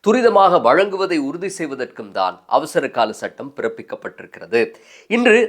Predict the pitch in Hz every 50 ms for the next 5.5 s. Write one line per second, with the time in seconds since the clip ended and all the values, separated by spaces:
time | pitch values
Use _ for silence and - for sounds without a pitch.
0 | - - 135 151 170 226 226 220 226 180 170 175 214 220 233 226 - 180 165 160
1 | 143 135 117 110 - 117 104 123 101 92 - _ _ _ 107 110 131 143 190 185
2 | 170 165 165 - - _ _ 147 151 160 180 185 160 147 123 120 120 147 156 -
3 | _ - 135 127 123 123 - 120 110 175 175 - 143 131 117 113 - 120 120 123
4 | 117 117 117 113 - - 110 110 143 156 151 135 - 127 117 110 104 95 98 104
5 | 120 147 113 101 110 113 113 - -